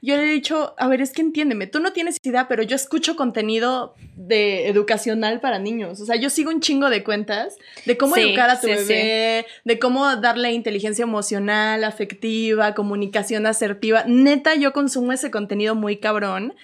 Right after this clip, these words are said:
Speaker 1: porque aunque sé que ahorita no quiero tener hijos, sé que sí es algo
Speaker 2: Va,
Speaker 1: que
Speaker 2: una
Speaker 1: quiero lle-
Speaker 2: posibilidad.
Speaker 1: Y, güey,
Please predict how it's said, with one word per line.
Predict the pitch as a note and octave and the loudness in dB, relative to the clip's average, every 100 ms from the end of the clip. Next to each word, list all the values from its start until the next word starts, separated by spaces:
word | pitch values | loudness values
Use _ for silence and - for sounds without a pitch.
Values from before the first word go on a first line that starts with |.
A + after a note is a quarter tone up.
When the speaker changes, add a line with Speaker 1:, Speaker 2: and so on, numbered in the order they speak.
| - - - | -20 -20 -4
Speaker 1:
porque | A#3 A#3+ | 0 0
aunque | B3 C4 | 0 -4
sé | C4+ E4+ | -4 -2
que | B4 | 0
ahorita | G#4 E4 E4+ | 0 0 0
no | D4 D4 | 0 0
quiero | D4+ D#4 D#4 | 0 -2 0
tener | A3+ A3 G#3+ | 0 0 -2
hijos, | G#3 A3 B3 - | -2 -4 -4 -6
sé | - E4 D#4+ | -4 0 2
que | E4+ | 0
sí | F4 - D#4+ D#4+ D#4 - _ | -4 0 2 2 0 -6 _
es | C4 B3+ | -2 2
algo | C#4 C4+ | 4 4
Speaker 2:
Va, | |
Speaker 1:
que | A#3 | 2
Speaker 2:
una | G#3+ | 2
Speaker 1:
quiero | B3+ B3+ | 2 4
lle- | |
Speaker 2:
posibilidad. | A#3+ F4+ F4 A4+ C4+ - - | 2 0 0 0 0 -2 -2
Speaker 1:
Y, | B3 | 0
güey, | D4+ D4+ - | 0 -2 -4